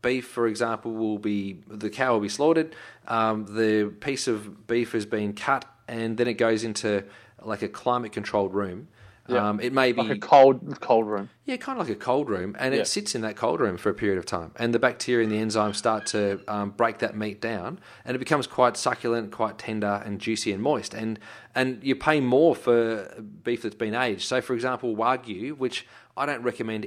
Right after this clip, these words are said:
Speaker 1: anybody eats Wagyu on a regular basis. It's a grain-fed, um, you know, often the cows have been fed things that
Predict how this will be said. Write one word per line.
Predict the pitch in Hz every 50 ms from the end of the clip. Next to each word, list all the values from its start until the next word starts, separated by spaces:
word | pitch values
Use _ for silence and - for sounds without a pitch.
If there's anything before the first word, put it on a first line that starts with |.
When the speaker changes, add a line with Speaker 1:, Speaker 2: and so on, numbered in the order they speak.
| -
Speaker 1:
anybody | 117 120 117 120 117 110 107 101 101 98 98 -
eats | 101 98 - -
Wagyu | 101 98 98 101 98 104
on | 98 95
a | 90
regular | 95 98 95 104 95 90
basis. | 87 95 90 95 98 - - 80 104 - - - -
It's | - 104 - -
a |
grain-fed, | 104 104 - 117 107 107 110 110 110 107 104 - - 107 104 101 98 101 101 - - - - - - _ -
um, | - 104 104 101 101 98 101 98 95 95 92 - - _ -
you | 92 123 113
know, | - 64 60 - -
often | - 113 - - 113 107 107 104 92 -
the | - -
cows | - - 107 101 104 98
have | 104 101
been | 104 104 101 98 92
fed | - - - 107 104 101 98 98 -
things | - 110 104 101 98 95 95
that | - 101 95